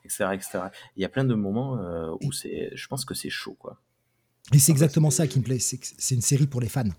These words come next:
Speaker 3: Ah
Speaker 1: Ouais.
Speaker 3: oui, ça c'est sûr, c'est totalement pour les fans, ouais. Ouais.
Speaker 2: C'est pas une série pour, euh, pour les newbies. Et c'est très bien d'avoir des, des, des nouveaux arrivants, euh, dans la franchise qui s'y intéressent.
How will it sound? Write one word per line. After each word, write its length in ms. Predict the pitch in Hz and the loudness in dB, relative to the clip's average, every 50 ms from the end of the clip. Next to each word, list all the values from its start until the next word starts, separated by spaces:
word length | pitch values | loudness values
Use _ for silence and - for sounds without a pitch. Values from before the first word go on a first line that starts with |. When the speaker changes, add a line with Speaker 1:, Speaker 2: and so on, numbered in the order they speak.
| _ _ _ _ _ _ _ - | _ _ _ _ _ _ _ -12
Speaker 3:
Ah 120 | - 110 - | -4 -2 -2
Speaker 1:
Ouais. 80 | - | -2
Speaker 3:
oui, 40 | 110 | -2
ça 160 | - - - | -4 -12 -16
c'est 160 | - - - | -16 -16 -14
sûr, 240 | - - - 117 107 | -16 -12 -12 -12 -14
c'est 140 | - - 101 | -14 -18 -14
totalement 420 | - 110 104 107 104 104 107 107 | -14 -12 -12 -10 -12 -10 -12 -14
pour 140 | 104 - 95 | -14 -16 -18
les 80 | 95 101 | -18 -18
fans, 180 | - - 101 - - | -20 -20 -20 -20 -20
ouais. 400 | - - _ _ _ _ _ 202 | -20 -20 _ _ _ _ _ -20
Ouais. 80 | - - _ _ _ _ | -20 -20 _ _ _ _
Speaker 2:
C'est 200 | - - - 143 | -4 2 2 4
pas 120 | 143 175 170 | 4 6 4
une 80 | 151 | 4
série 340 | 139 - - 151 139 170 185 | 4 4 4 4 4 4 4
pour, 300 | - - - 151 131 127 | 2 2 0 2 2 4
euh, 120 | 127 127 120 | 2 2 -2
pour 180 | - - 139 139 | 0 4 6 8
les 80 | 135 | 8
newbies. 300 | 139 147 156 151 165 - - | 8 8 6 4 0 0 0
Et 260 | 156 151 135 - _ _ _ _ _ _ _ _ _ - | 0 0 0 -2 _ _ _ _ _ _ _ _ _ -8
c'est 140 | - 123 | -8 -6
très 120 | - - 220 | 0 0 0
bien 160 | 233 285 247 | 2 2 0
d'avoir 260 | 170 123 113 120 117 | 0 0 0 -2 -4
des, 120 | 110 123 110 | -2 -2 -2
des, 460 | 110 107 101 113 107 107 104 101 98 | -2 -2 -2 -2 -4 -2 -2 -4 -4
des 100 | 98 104 | -4 -4
nouveaux 320 | 110 113 110 117 98 101 | -4 -2 -2 -4 -4 -4
arrivants, 580 | 92 87 90 90 104 127 135 147 143 131 117 104 | -4 -2 -4 -2 -2 0 2 2 2 2 2 0
euh, 80 | 101 | -2
dans 120 | 95 98 98 | -2 0 -2
la 100 | 98 95 | -2 -2
franchise 400 | - - 98 - - 175 165 - | -4 -6 -6 -2 -2 -2 -2 -2
qui 100 | - 120 | -4 -6
s'y 160 | - - 143 | -4 -2 -4
intéressent. 420 | 123 - 160 127 101 - - - | -4 -2 -4 -4 -4 -4 -6 -8